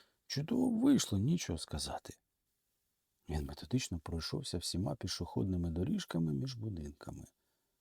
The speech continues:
Зупинився перед дорожнім знаком, який забороняв водіям заїжджати в житловий район.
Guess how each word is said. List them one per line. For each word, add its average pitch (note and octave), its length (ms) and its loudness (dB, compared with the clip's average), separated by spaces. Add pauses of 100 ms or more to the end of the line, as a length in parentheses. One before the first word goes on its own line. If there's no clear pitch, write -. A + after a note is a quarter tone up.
(300)
Зупинився E2+ 560 -2
перед E2 260 0
дорожнім F2+ 440 6
знаком, A2+ 480 2
який D#3 320 6 (360)
забороняв B2 600 12
водіям D#3+ 500 10
заїжджати C#3+ 600 4
в C3 60 4
житловий B2 540 2
район. C#3 440 -4